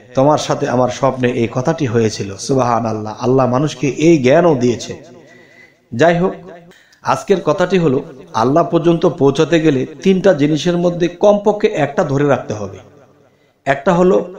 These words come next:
প্রেম, আরেকটা হলো ভক্তি, আরেকটা হলো সাধনা। এখন তিনটা যে ধরে রেখেছে, সে তো দ্রুত আল্লাহর কাছে পৌঁছে যাবে। আচ্ছা, যেমন হাতনা তাওয়ায় দিবানিশি বলেছি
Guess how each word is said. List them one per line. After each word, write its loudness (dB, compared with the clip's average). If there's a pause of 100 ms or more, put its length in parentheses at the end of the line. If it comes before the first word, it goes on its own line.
প্রেম, 4 (280)
আরেকটা 0
হলো 2
ভক্তি, 0
আরেকটা -2
হলো 0 (500)
সাধনা। -2 (840)
এখন 0
তিনটা 0
যে 6
ধরে 6
রেখেছে, 2 (840)
সে 0
তো 2 (220)
দ্রুত 4 (800)
আল্লাহর 4
কাছে -4 (600)
পৌঁছে 2
যাবে। -8 (1200)
আচ্ছা, -2 (540)
যেমন 4
হাতনা 2
তাওয়ায় 4
দিবানিশি 2
বলেছি 2